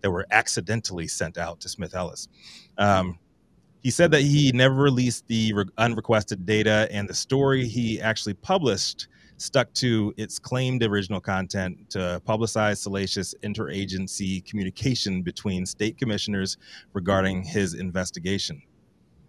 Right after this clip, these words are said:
But two days later, Smith Ellis and, uh, the story's co-author, Eric Casey, say that they were contacted in, uh, by panicked agency officials requesting that they redact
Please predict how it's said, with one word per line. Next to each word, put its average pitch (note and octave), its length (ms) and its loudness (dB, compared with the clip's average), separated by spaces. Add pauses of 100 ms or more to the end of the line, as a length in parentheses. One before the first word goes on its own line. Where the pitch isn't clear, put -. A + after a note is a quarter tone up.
But - 80 -12
two E3 140 6
days D#3+ 240 6
later, C3 260 6
Smith B2+ 400 0 (160)
Ellis A2 460 2
and, G#2+ 440 2
uh, G2 220 2
the F#2 100 -4
story's A#2+ 400 2
co-author, G2 720 0
Eric A#2 280 0
Casey, G#2 560 -2 (300)
say C#3+ 120 -2
that B2+ 140 0
they B2+ 100 6
were C#3 140 4
contacted A2 640 2
in, G2 200 -2
uh, G2 160 0
by F2 200 -2
panicked - 580 -4 (320)
agency A#2 460 2
officials G#2 480 2
requesting C3 640 0
that G#2 140 0
they G#2 140 0
redact G2+ 580 0